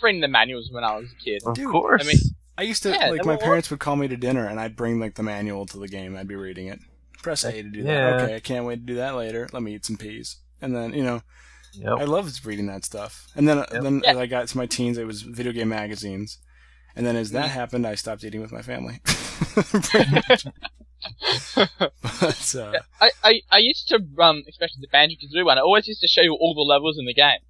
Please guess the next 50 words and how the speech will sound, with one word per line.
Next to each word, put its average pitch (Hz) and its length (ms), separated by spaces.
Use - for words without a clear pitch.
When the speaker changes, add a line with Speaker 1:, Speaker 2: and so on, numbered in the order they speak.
Speaker 1:
And 165 100
I 202 40
could 185 260
never 143 300
reach 123 280
all 127 80
the 117 60
later 131 280
levels, 139 340
so 143 80
I 156 120
just - 240
used 165 240
to, 151 80
uh, 143 400
look 165 120
at - 100
the 143 60
pic-, - 220
the 151 100
few, 175 340
like, - 120
three 165 200
or 147 60
two, - 200
two 214 80
or 202 100
three 175 180
pictures 147 320
of 139 80
the 143 40
last 143 240
level 147 140
and 143 60
went, 131 120
"That 143 220
place 135 260
looks - 180
awesome, 185 460
I 196 120
wanna 208 180
go 233 200
there 196 160
one 175 240
day." 147 600
But 123 100
I 120 140
Speaker 3:
<laughs> - 0
Speaker 1:
didn't 113 140
have 139 340